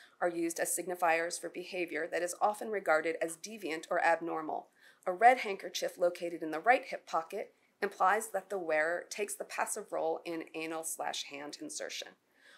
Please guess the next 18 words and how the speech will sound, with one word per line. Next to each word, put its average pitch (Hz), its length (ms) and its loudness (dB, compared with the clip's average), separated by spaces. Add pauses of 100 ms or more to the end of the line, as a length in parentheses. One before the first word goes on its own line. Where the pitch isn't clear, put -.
A 185 80 2
red 240 260 10
handkerchief 180 760 -4 (100)
placed 180 400 -4
in 170 120 -4
the 151 60 -6
left 247 320 2
hip - 200 -6
pocket - 500 -6
suggests 175 560 -4
that 160 160 -4
the 180 80 -6
wearer 160 320 0
plays 147 300 -6
the - 180 -6
active 240 420 0
role 131 340 -4
in 143 200 -8